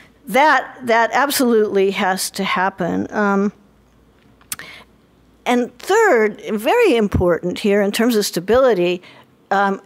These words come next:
Germany renounced the use of force. West Germany renounced the use of force. And interestingly enough, a-, as Steph mentioned on the Korean Peninsula, there hasn't <laughs> been really a peace treaty. There was never a, a peace treaty for World War Two in Europe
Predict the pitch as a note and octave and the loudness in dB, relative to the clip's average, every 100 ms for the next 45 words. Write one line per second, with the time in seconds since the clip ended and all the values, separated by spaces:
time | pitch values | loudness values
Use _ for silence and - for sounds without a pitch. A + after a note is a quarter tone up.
0 | - - B3+ C#4+ D4+ C#4+ C4+ C4 A#3+ - | -12 -4 0 2 2 2 2 2 0 0
1 | A3 G#3+ G#3+ G3+ - F#3+ F#3+ - E3 - | -2 0 0 -2 -2 -2 -2 -4 -8 -6
2 | E3 F#3 - - G3+ G#3+ G#3+ G#3 G3+ F#3+ | -4 -4 -8 -2 -2 -2 -2 0 0 0
3 | F3+ E3+ E3+ - F3+ F3+ F3+ F#3 A3+ B3+ | -2 -4 -6 -8 -6 -6 -8 -4 0 0
4 | C4+ - - - - - - B3 B3 - | -2 -8 -16 -14 -16 -10 -2 0 0 -4
5 | - _ - D3+ C4 F#4 - A4+ - D#4+ | -20 _ -20 -6 -2 0 2 2 2 2
6 | C4+ C4 A#3+ A3+ A#3+ B3 G3+ A3+ - - | 2 2 2 2 2 2 2 0 -4 -4
7 | G#3+ G#3 - A3 G#3+ - C#4 E4+ C4 B3 | 0 0 0 -2 -2 -2 -2 0 0 0
8 | B3+ A3 G#3 G#3 G3 - G3 C#4+ D#4 A#3+ | 0 0 0 0 -2 -2 0 2 2 0
9 | G#3 G3+ G#3 G#3 G3+ - - A3 B3 B3+ | 0 -2 0 0 0 -4 -8 -2 0 0
10 | A#3 A#3 - A#3 B3+ A3 G3+ G3 A#3 D#4 | 0 -2 0 0 0 2 0 -2 -2 -2
11 | - - F#3 F#3 - - - - C4 D#4 | -4 -2 -2 -2 -4 -12 -14 -2 0 2
12 | D#4 B3+ C4+ F#4+ E4+ C4 A3+ - A3 G#3+ | 2 2 2 4 4 4 2 2 0 0
13 | - E4 F#4 B3 A#3 A#3+ A#3 G#3+ A#3 A#3+ | 0 0 2 2 2 2 2 2 4 2
14 | A3+ G3+ G3 C#4+ D#4+ A#3 G#3 G#3+ B3+ G#3 | 2 0 0 0 2 2 2 4 2 0